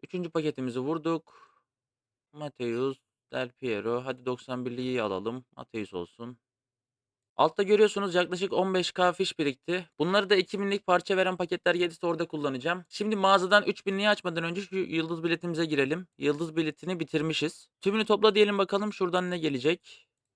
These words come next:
Sadece şunu alabiliyor muyuz? Aldık. Haydi yola götür bizi maalesef. Sanırım daha önce çıkan bir futbol çünkü puan vermedi. Tümünü topla diyelim. Yirmi parça gayet iyi.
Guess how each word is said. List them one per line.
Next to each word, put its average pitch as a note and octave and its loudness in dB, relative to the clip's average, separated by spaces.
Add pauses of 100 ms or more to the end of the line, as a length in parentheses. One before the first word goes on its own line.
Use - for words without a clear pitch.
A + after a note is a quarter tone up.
(320)
Sadece F#3+ 0
şunu F#3 -6
alabiliyor F#3 -2
muyuz? D3+ -8
Aldık. C3 -2 (100)
Haydi D3+ 2
yola D#3+ 2
götür C3 -4
bizi B2+ -6
maalesef. A2 -6 (920)
Sanırım C#3 -4
daha C#3 4
önce C3 0
çıkan C3 -6
bir A2 -12
futbol A2+ -6
çünkü B2+ -8 (400)
puan B2 -2
vermedi. A#2 -4 (140)
Tümünü E3 -6
topla D3+ 0
diyelim. B2+ 0 (160)
Yirmi B2 -4
parça A2 0
gayet A2+ 0
iyi. A#2+ -4